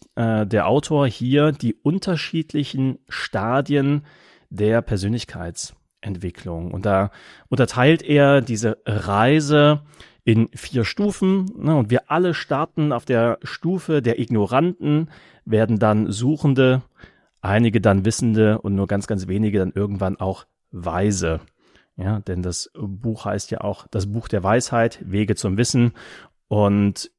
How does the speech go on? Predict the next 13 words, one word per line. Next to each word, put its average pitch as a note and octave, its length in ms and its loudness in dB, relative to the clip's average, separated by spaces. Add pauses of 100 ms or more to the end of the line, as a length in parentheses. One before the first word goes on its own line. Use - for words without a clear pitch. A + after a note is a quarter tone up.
(140)
ja, A#2 220 2
in A2 220 0
diesem B2 480 4
Buch B2+ 400 2
bedient D3+ 380 2
sich C3+ 280 -2
der A2+ 160 0
Autor C3 480 2 (100)
vieler D3 280 2
Metaphern, D3 580 0
vieler C3 360 -2
Analogien, B2 680 0 (160)
aber C#3 640 0